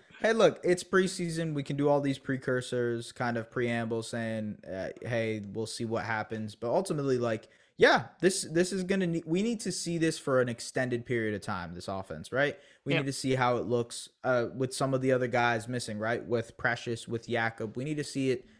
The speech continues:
Speaker 2: in its, in its awe, right? Let's see it in
Speaker 1: Yeah.
Speaker 2: its entirety first. Um, and I, I think I need to see at least twenty to thirty games just to see if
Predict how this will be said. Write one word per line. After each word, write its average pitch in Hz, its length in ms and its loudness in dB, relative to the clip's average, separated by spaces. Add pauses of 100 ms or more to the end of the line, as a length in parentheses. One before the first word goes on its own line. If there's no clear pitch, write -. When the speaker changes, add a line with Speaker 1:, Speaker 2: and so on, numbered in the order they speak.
(160)
Speaker 2:
in 131 280 -2
its, - 420 -4 (140)
in 135 120 -2
its - 380 -4 (800)
awe, 113 360 6
right? 147 280 4
Let's 170 200 4
see 196 160 4
it 175 80 8
in 156 80 4
Speaker 1:
Yeah. 143 60 4
Speaker 2:
its 113 120 -2
entirety 127 520 4
first. 104 460 -4 (340)
Um, 113 420 2 (140)
and 143 140 2
I, 143 120 4
I 139 140 4
think 170 220 2
I 165 100 10
need 151 180 0
to 151 80 -4
see 139 180 2
at 135 60 4
least 127 280 0
twenty 117 460 0 (140)
to 110 480 0
thirty 117 240 2
games 107 440 -2
just - 260 -6
to 135 80 -8
see 127 220 -2
if - 120 -4